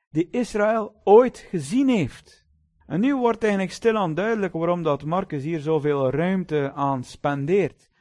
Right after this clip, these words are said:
Johannes is niet alleen de voorloper van Jezus in zijn prediking, maar hij is ook de voorloper in zijn dood.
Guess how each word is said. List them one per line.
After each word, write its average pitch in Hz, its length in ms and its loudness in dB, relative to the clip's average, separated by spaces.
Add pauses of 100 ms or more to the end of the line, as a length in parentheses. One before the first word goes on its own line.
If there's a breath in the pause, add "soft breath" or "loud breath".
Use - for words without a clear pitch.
(180)
Johannes 208 460 2
is 190 140 0
niet 208 120 -2
alleen 196 200 -2
de 170 100 2
voorloper 180 520 0
van 151 220 0
Jezus 156 300 -2
in 151 140 -2
zijn 139 220 0
prediking, 135 640 -2 (960)
maar 123 160 -6
hij 127 100 0
is 120 100 -6
ook 123 140 -8
de 117 100 -6
voorloper 120 840 -4
in 113 320 -6
zijn 104 520 -10 (340)
dood. - 840 -10